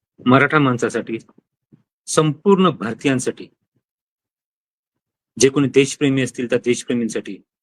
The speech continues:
हा अतिशय महत्वाचा दिवस आहे. मित्रांनो, याच पवित्र दिवशी माझा राजा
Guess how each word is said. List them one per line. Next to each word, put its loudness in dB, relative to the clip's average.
हा 0
अतिशय 2
महत्वाचा -4
दिवस -10
आहे. -20
मित्रांनो, 4
याच 0
पवित्र 0
दिवशी 0
माझा 6
राजा -6